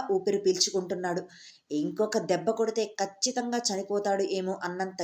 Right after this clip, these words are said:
గట్టిగా ఫోర్స్‌గా కోపం ఆవేశం కలగలిసి కార్తీక్‌ని కొట్టాడు రాజేంద్ర. రాజేంద్రని చూస్తుంటే కార్తీక్‌లో భయం అంతకంతకు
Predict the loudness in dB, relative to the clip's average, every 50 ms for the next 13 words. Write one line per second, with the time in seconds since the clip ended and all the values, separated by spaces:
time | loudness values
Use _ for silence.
0 | -6 -4 -2 -4 -4 -4 -4 -6 -2 0 2 2 2 2 0 -4 -2 2 4 4
1 | 4 4 2 0 0 0 0 -2 -2 0 2 4 4 4 4 2 0 0 -2 -2
2 | -2 0 0 0 0 0 0 -2 -4 -4 0 2 2 4 4 6 4 4 4 2
3 | -2 -4 -4 -6 -14 -20 -20 -20 _ 0 4 4 4 4 4 2 0 2 0 -2
4 | 0 2 0 0 2 2 2 2 4 2 2 0 0 0 2 2 2 2 2 0
5 | 0 -2 -4 -10 _ _ _ _ _ _ _ _ _ _ _ _ _ _ _ _
6 | _ -20 -20 _ _ _ _ _ _ _ _ -2 2 4 6 6 6 6 4 4
7 | 4 2 2 2 2 2 2 2 2 2 0 -2 0 2 4 4 4 2 0 -4
8 | -2 2 4 4 4 4 2 -2 -2 0 2 4 4 4 2 0 0 0 2 2
9 | 0 -2 -4 -8 _ -20 -16 -6 -2 -2 0 0 0 0 0 0 -2 -2 -4 -2
10 | 2 2